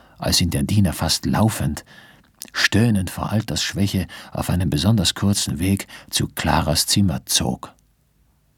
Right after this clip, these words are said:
Als Karl an seinem Zimmer vorüberkam, dessen Tür noch immer offen stand, wollte er, vielleicht zu seiner Beruhigung, für einen Augenblick eintreten. Der Diener ließ das aber nicht zu. „Nein“, sagte er, „Sie müssen zu Fräulein Clara.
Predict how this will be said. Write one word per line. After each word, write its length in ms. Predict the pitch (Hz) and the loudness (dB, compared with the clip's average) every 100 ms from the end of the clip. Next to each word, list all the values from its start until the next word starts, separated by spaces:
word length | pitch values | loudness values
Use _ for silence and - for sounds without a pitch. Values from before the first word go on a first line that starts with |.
| _ _ _ _ _ _ - - - - - | _ _ _ _ _ _ -20 -20 -20 -20 -10
Als 240 | - 78 - | -2 -2 0
Karl 340 | 92 120 131 | 2 4 4
an 80 | 101 | 4
seinem 320 | 92 113 104 | 4 4 2
Zimmer 300 | - 127 107 | 2 2 2
vorüberkam, 800 | 101 95 101 101 98 104 110 123 - - - _ - | 0 0 0 0 0 0 2 0 -4 -20 -20 _ -4
dessen 260 | - - | 0 0
Tür 220 | - 127 98 | 2 2 4
noch 160 | 80 | 2
immer 200 | 123 98 | 2 2
offen 260 | 90 - 110 | 0 -2 -2
stand, 360 | - 104 101 | 2 2 2
wollte 220 | 104 104 104 | 0 0 0
er, 280 | 104 101 - - - | 2 0 -2 -14 -12
vielleicht 320 | - 87 82 | -4 -4 -2
zu 100 | - | -2
seiner 240 | 85 82 76 | 0 0 0
Beruhigung, 640 | 76 78 90 104 101 101 | 0 0 2 4 4 2
für 160 | - - | 0 0
einen 260 | 95 92 | 0 0
Augenblick 480 | 101 101 85 85 - | 0 0 0 -2 0
eintreten. 560 | 104 104 - 80 - 73 - - - - _ - | 2 2 -2 -8 -8 -10 -14 -20 -20 -20 _ -6
Der 120 | - | -2
Diener 520 | - 110 117 98 - - | 2 4 4 2 -2 -8
ließ 220 | - 92 - | -4 -4 -2
das 160 | 82 | -4
aber 160 | 82 82 | -4 -2
nicht 240 | 101 - | -2 0
zu. 300 | - 143 - - - - - | 0 0 0 -8 -20 -14 0
„Nein“, 460 | 95 98 98 151 | 2 4 4 4
sagte 340 | 107 73 - - | 2 -2 -6 -8
er, 300 | 65 92 95 _ _ _ _ _ _ - | -6 -6 -6 _ _ _ _ _ _ -8
„Sie 140 | - | 0
müssen 280 | 151 131 139 | 2 2 0
zu 140 | - | -2
Fräulein 340 | 104 120 120 117 | 0 2 2 0
Clara. 540 | - - 143 - - | 0 0 0 -4 -12